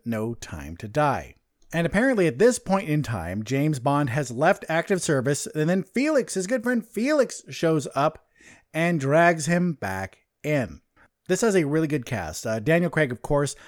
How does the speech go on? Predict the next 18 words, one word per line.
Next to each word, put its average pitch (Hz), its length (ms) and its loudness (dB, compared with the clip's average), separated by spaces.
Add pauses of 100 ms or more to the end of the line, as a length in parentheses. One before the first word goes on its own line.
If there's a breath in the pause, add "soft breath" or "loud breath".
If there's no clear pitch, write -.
(100)
Ana 139 240 0
de 131 160 -4
Armas, 165 440 0
Rami 113 220 -2
Malek, 147 400 0
Lee 120 180 -4
Seydoux, 156 580 0 (360 soft breath)
uh, 123 160 -6
La-, 131 120 -2 (260)
uh, 127 260 -4
Lashana 135 560 0
Lynch, 165 600 0
Ralph 131 240 -4 (100)
Fiennes, 160 340 2
Christoph 151 440 -4
Waltz, 156 400 4
Ben 117 400 -6
Whishaw, 160 580 2